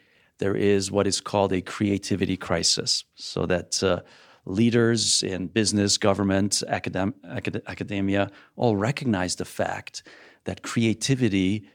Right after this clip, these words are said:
is a critical, perhaps the single most important resource and quality that we possess to be able to be successful in the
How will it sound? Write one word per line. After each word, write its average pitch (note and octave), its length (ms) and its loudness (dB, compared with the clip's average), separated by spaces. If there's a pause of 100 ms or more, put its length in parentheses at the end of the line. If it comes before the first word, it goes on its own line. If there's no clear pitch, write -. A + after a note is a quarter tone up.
(340)
is G2 800 4
a G#2 120 -2
critical, D#3 600 0
perhaps G2 420 2
the G2+ 80 -2
single C3 380 4
most G#2+ 380 4
important G2+ 720 2
resource G2 1000 2
and F2 200 -4
quality A2 720 2
that F2+ 240 -2 (300)
we G#2 140 0
possess G2 640 0
to - 160 -6
be - 160 -2
able B2+ 320 2
to G2 480 0 (460)
be G2+ 80 -4
successful G#2+ 1040 2 (360)
in F#2+ 540 0 (560)
the G2+ 580 4